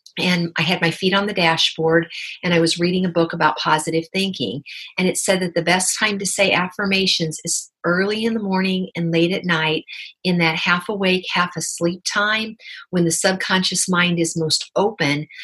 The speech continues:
because the conscious filters aren't quite up yet. And it hit me, what if I put the positive words on the toes of socks? Then twice a day, you'd be training your mind to think better thoughts without even trying.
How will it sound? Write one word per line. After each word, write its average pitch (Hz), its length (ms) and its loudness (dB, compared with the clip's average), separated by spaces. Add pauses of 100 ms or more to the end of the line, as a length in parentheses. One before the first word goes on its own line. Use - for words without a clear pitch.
(200)
because 180 260 -2
the 165 80 0
conscious 226 500 0
filters 151 480 -2 (100)
aren't 160 280 -2
quite 170 340 2
up 226 280 2
yet. 139 180 -4 (840)
And 180 120 4
it 165 120 2
hit 285 320 2
me, 165 340 2 (440)
what 190 180 4
if 233 100 -4
I 214 100 4
put 185 200 -8
the 185 80 -2
positive 180 500 0
words 170 320 0
on 165 140 -2
the 160 80 -4
toes 208 400 0
of 160 120 -4
socks? 143 640 0 (480)
Then 165 140 0
twice 180 420 2
a 185 60 -6
day, 175 140 2
you'd 170 180 2
be 165 80 -4
training 170 400 0
your 165 120 0
mind 160 260 0
to 156 100 -4
think 165 220 -2
better 160 220 0
thoughts 156 340 -2
without 156 320 0
even 143 320 -8
trying. 185 800 -6